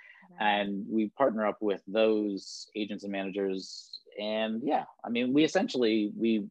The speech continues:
Speaker 2: we, like, one, without the covid thing happening, usually
Speaker 1: Mm-hmm.
Speaker 2: once or twice a year, we'd go down to L A, have meet, take meetings with,
Speaker 1: Yeah.
Speaker 2: with agents and managers that we, we work with already, and then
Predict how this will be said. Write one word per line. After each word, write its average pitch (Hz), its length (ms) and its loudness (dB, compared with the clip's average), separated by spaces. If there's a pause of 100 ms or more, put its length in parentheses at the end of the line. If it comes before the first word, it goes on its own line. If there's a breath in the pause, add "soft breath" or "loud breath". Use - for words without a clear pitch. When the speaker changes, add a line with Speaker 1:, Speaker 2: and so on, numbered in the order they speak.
Speaker 2:
we, 110 380 2 (560)
like, 123 200 2
one, 151 300 0
without 104 640 -4
the 95 240 -2 (160)
covid 101 240 -4
thing 95 200 -8
happening, 95 520 -4
usually 139 340 2
Speaker 1:
Mm-hmm. 110 80 0
Speaker 2:
once 120 280 -2
or 110 60 -6
twice 113 320 -2
a 110 40 -6
year, 107 220 0
we'd 98 180 -4
go 101 140 0
down 101 220 -2
to 98 100 0
L 98 240 0
A, 98 260 -2
have 101 200 -4
meet, 95 180 -14 (100)
take 120 200 -6
meetings 101 480 -10
with, 104 180 -2 (100)
Speaker 1:
Yeah. 95 200 -16
Speaker 2:
with 117 140 -4 (120)
agents 123 320 -2
and 110 80 -6
managers 107 380 -6
that 95 180 -4
we, 95 880 -4
we 101 120 -4
work 117 260 0
with 120 120 -4
already, 120 420 2
and 113 100 0
then 110 120 0